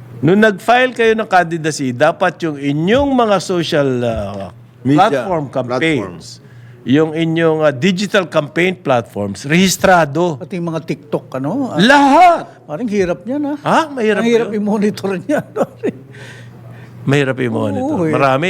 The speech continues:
Speaker 1: no?
Speaker 3: Eh, ang kandidato ngayon, hawak, kayo siya mismo, hawak niya yung camera niya kung ano
Speaker 1: Pwede siya
Speaker 3: pinagsasabi.
Speaker 1: mag-TikTok.
Speaker 3: Oh, nagti-TikTok na siya ron eh.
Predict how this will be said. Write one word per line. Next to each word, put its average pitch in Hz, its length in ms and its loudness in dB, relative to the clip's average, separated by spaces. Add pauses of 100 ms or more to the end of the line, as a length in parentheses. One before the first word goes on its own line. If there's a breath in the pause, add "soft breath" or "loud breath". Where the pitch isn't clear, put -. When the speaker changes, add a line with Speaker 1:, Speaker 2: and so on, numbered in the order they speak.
Speaker 1:
no? 107 160 -6 (520)
Speaker 3:
Eh, 226 140 -2
ang 240 80 0
kandidato 247 540 2
ngayon, 277 180 -2
hawak, 196 260 2 (200)
kayo 240 260 0
siya 233 160 2
mismo, 220 280 -2
hawak 214 300 2
niya 233 140 -2
yung 214 120 -4
camera 208 300 2
niya 262 140 -2
kung 214 160 -6
ano 202 240 -8
Speaker 1:
Pwede 127 180 -4
siya 151 160 0
Speaker 3:
pinagsasabi. 190 380 0 (140)
Speaker 1:
mag-TikTok. - 100 -4
Speaker 3:
Oh, 240 140 -2
nagti-TikTok 143 760 -12
na 156 100 -8
siya 190 180 -6
ron 240 180 -6
eh. 135 120 -6